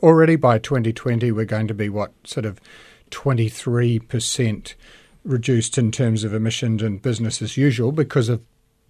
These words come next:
what the renewable energy target has brought through. Um, uh, so there's really not much required to be invested in to meet that minus twenty-six percent.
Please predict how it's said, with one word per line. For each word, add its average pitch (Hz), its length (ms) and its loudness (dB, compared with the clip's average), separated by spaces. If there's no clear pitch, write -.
what - 260 -4
the 113 280 0
renewable 120 520 4
energy 113 340 2
target 107 440 -4
has 110 240 -4
brought - 360 -6
through. 143 520 -4
Um, 117 440 0
uh, 131 180 -2
so 135 240 4
there's 127 240 2
really 139 320 6
not 120 220 4
much 123 340 -4
required 127 640 4
to 131 120 0
be 120 160 4
invested 120 500 2
in 110 280 0
to 151 100 2
meet 127 300 2
that 123 200 -4
minus 113 380 0
twenty-six 117 640 -6
percent. 110 460 -8